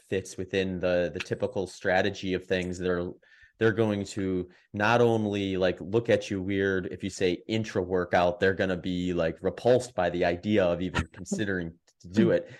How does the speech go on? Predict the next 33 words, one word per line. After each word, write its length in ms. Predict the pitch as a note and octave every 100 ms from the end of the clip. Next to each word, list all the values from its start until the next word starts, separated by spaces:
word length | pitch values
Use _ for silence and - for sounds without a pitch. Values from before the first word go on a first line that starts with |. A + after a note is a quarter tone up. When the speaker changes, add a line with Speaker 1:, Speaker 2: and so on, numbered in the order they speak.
| - - - _ _ -
Speaker 1:
So, 400 | A2 A#2+ G#2+ G#2+
like, 260 | G#2 G2 - -
what 480 | A2 G2+ C3 - -
is 640 | - A#2+ A#2+ A#2+ A2+ - -
the 100 | G#2+
story 320 | - A#2 A#2
behind 720 | A#2 G#2+ A2 G2+ G2+ G2 F#2 F#2+
that? 340 | F2+ F#2+ F#2 -
Is 180 | F#2+ F#2
it 120 | -
accurate 420 | - G2 - A#2+ A2
in 80 | G2+
any 220 | G#2+ B2
Speaker 2:
<laughs> 120 | -
Speaker 1:
capacity? 500 | C#3 A2 B2+ D3+ C3+ - _ _ F3+
<laughs> 100 | - _ _ - - _ _ _ _ -
Speaker 2:
Um, 220 | F3+ E3+
it's 180 | E3+ D#3+
not 220 | G3 G3+
accurate 400 | F3 E3+ E3+ E3
in 80 | D3
the 100 | C#3+
sense 320 | - D3+ C#3+
that 100 | C#3+
that 180 | C3+ C3+
was 160 | C3+ A#2+
the 200 | B2+ - -
only 480 | D3 D#3+ D#3+ C3+ A#2+
thing 280 | B2 A#2+
that 120 | A#2+ A#2
I 120 | A#2
was 180 | A#2 -
having. 440 | A#2 A2+ A2+ B2